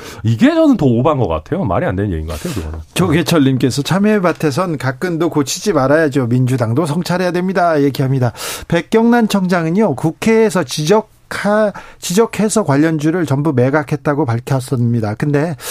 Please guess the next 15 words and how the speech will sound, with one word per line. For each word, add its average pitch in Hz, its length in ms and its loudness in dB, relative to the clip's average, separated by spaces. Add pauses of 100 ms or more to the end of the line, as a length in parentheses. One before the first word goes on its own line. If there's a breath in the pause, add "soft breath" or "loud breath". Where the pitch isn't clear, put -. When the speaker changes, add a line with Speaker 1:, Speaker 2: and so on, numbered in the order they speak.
(280 loud breath)
Speaker 2:
주식을 180 380 0
매각한 165 680 2
일자는 147 520 2
이 139 220 2
말을 170 320 0
한 175 280 -4
당일이었어요. 131 1000 0 (100)
예, 135 100 -2 (260 loud breath)
매각했다 202 600 0
얘기했는데 151 720 0
그 156 120 -4
이후에 202 440 2
매각한 135 480 0
것 117 160 0
같습니다. 107 600 -2